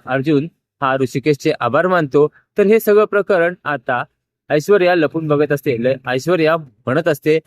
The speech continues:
"आता तुम्ही दुसऱ्याच्या बापाला सेफ करण्याची प्रय-, प्रयत्न करताय, पण तुमच्या बापाची कधी होळी होऊन जाईल ना, ते कळणारच नाही." आता ऐश्वर्या हे बोलत असते आणि ऐश्वर्याचं लक्षच नसतं की तिच्या पुढ्यात जानकी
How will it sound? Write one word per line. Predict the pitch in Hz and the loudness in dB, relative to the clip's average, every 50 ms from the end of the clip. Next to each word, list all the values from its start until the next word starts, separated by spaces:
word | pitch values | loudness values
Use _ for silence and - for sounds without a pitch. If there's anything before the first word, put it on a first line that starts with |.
| _ _ _ _ - - | _ _ _ _ -8 -6
"आता | 131 135 _ - 151 147 151 | -6 -6 _ -2 0 0 0
तुम्ही | 139 - - 156 147 151 147 | -2 -2 0 0 2 0 0
दुसऱ्याच्या | 147 139 - - 175 180 165 196 180 | 0 -2 0 0 0 0 2 0 2
बापाला | 160 156 151 - 170 170 170 | 2 0 0 2 0 0 0
सेफ | - - - 165 - - | -2 -2 -4 -2 0 -2
करण्याची | 165 160 165 160 151 165 | -2 0 0 -2 -4 -4
प्रय-, | 151 165 156 147 - _ _ _ _ _ _ _ _ _ - | -2 -2 -2 -2 -2 _ _ _ _ _ _ _ _ _ 0
प्रयत्न | 160 156 147 147 156 147 | 2 2 2 2 0 0
करताय, | 139 147 143 127 139 135 131 131 131 | 2 0 0 2 0 0 2 0 0
पण | 120 - - 151 147 | -2 -2 -2 -2 0
तुमच्या | 131 156 147 139 - 180 170 | 0 -2 -2 0 2 2 2
बापाची | 165 156 - - 160 139 156 160 139 - | 2 2 2 0 -2 0 0 -4 0 0
कधी | 151 151 160 190 | 0 2 2 0
होळी | 170 180 180 190 | 2 2 2 2
होऊन | 185 185 185 190 185 175 | 4 4 2 2 2 0
जाईल | 185 185 175 | -2 -2 -2
ना, | 170 165 165 175 | -2 -4 -4 -4
ते | 175 - 170 | -4 -8 -8
कळणारच | 147 - 156 156 160 180 185 190 180 165 | -2 -2 -2 0 0 0 0 -2 -2 -4
नाही." | 180 180 170 143 107 - _ _ _ _ _ _ _ _ _ _ _ - | -2 -2 0 -2 -2 -4 _ _ _ _ _ _ _ _ _ _ _ -8
आता | 127 131 135 - 135 143 - - | -8 -8 -4 -2 -4 -4 -2 -2
ऐश्वर्या | 127 131 123 - 175 170 160 165 160 160 | -4 -4 -2 0 0 2 2 2 0 0
हे | 175 175 | -2 -2
बोलत | 151 147 160 185 202 - | 0 0 2 2 2 2
असते | 214 196 - - 185 175 180 - _ _ _ _ _ - | 0 -2 0 -2 -2 -2 -2 -6 _ _ _ _ _ -4
आणि | 156 160 156 151 156 151 - - | -2 -2 0 -2 -4 -6 -6 -4
ऐश्वर्याचं | 151 143 139 175 196 196 190 156 190 185 | -4 -4 0 2 2 2 2 0 0 0
लक्षच | 180 196 196 - 247 233 190 | 0 0 0 0 0 0 2
नसतं | 214 214 196 - - 180 180 175 - _ _ _ _ _ _ _ _ _ - | 2 -2 -2 -2 -2 -2 -2 -2 -4 _ _ _ _ _ _ _ _ _ -6
की | 180 170 165 170 | -4 -2 -2 -2
तिच्या | - _ _ _ - 160 147 196 190 | -6 _ _ _ -8 -2 0 0 0
पुढ्यात | 180 185 175 156 156 160 156 139 - | 2 2 2 2 2 2 0 -4 -4
जानकी | 143 131 123 127 139 147 143 - 151 143 147 | -2 -2 0 0 -2 -2 -2 0 -2 -2 -2